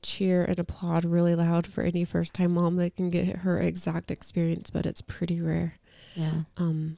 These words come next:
Speaker 1: but I'm happy for them if they do. So, with that being said, this is such a great question because induction is such a thing that is pushed.
Speaker 2: Mm-hmm.
Speaker 1: And I'm actually surprised your doctor let you go to forty-one weeks
Speaker 2: Yeah.
Speaker 1: because typically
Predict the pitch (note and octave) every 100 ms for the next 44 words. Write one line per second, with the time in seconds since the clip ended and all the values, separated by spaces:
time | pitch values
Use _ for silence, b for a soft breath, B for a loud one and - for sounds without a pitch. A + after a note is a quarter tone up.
0 | - E3+ E3 D#3+ E3 E3 - D#3+ D#3+ D#3+
1 | D#3+ D3 - _ B B B - A#3+ E3+
2 | b b - A3 G#3+ G#3+ G#3 G3 - A3
3 | G3 G#3 G#3 G3 - G3 - F#3 F#3 -
4 | - E3 - D3+ - - F#3+ F#3+ F#3 G3
5 | F#3+ F#3 - G#3 G3 F#3 - - F#3+ F3+
6 | F#3 F3 F3 E3+ E3 D#3 - - - D#3
7 | C#3+ - - - B F3+ E3+ E3 D#3+ F3
8 | F3+ G#3+ A3+ - A#3+ A3+ - A3 A3+ A3
9 | G#3+ G#3 - G#3 G3 F#3+ G3 F#3 F#3 -
10 | F3 F3 E3 - F3+ E3 F3 E3+ E3+ D#3
11 | D3 - E3 D#3 D3 E3+ E3 D#3+ - _
12 | _ - F#3 F#3 - F3 D#3+ D#3